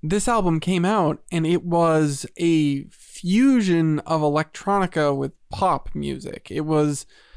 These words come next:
bringing electronic music to the forefront and saying, "Hey, we can be number one singles and, like, really, um, accessible songs to the public and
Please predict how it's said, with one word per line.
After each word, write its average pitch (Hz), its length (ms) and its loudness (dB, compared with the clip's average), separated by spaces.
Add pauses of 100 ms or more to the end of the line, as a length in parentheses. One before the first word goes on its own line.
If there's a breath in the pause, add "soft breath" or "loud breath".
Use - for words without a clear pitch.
(480 soft breath)
bringing 202 520 0
electronic 165 880 -2
music 165 480 0
to 156 120 -4
the 139 120 0
forefront 170 560 0
and 143 140 -4
saying, 147 320 -2
"Hey, 165 460 0
we 147 440 -2
can 175 340 0
be 156 420 2
number 147 480 0
one 143 440 -2
singles 147 800 0
and, 135 240 -6
like, 107 220 -6 (140)
really, 147 880 0 (680 soft breath)
um, 123 880 -6 (180)
accessible 156 600 -2
songs 147 640 0
to - 140 -8
the 147 100 -6
public - 720 -6
and 151 600 -2